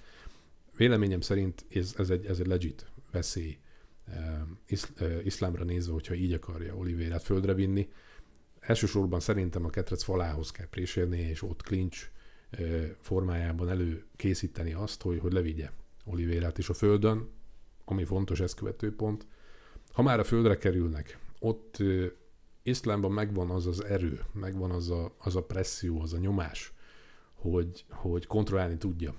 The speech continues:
a hátán fek-, fekvő Oliveirát. Khabibbal ellentétben Iszlám egy óvatosabb,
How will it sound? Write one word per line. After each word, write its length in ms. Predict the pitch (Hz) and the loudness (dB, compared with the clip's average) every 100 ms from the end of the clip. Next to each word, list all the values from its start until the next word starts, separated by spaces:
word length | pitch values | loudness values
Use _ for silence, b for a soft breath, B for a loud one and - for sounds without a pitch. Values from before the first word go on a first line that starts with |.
| - - - - | -10 -12 -18 -8
a 60 | |
hátán 380 | 95 95 80 85 | 0 0 0 -4
fek-, 280 | 76 90 - - | -4 -8 -10 -4
fekvő 360 | 95 - 85 | -2 0 -2
Oliveirát. 560 | 80 80 85 - - - - - - - - - - B B B B - - - - | -2 -2 -4 -6 -8 -12 -18 -20 -20 -20 -20 -18 -12 B B B B -16 -16 -16 -14
Khabibbal 540 | - - 151 143 123 107 | -2 2 4 6 6 4
ellentétben 560 | 120 113 101 98 95 | 4 2 2 0 0
Iszlám 400 | 101 104 - 98 | -2 -2 0 0
egy 140 | 92 98 | 0 4
óvatosabb, 800 | 107 104 90 82 - 80 - | 6 6 4 -2 -4 -6 -4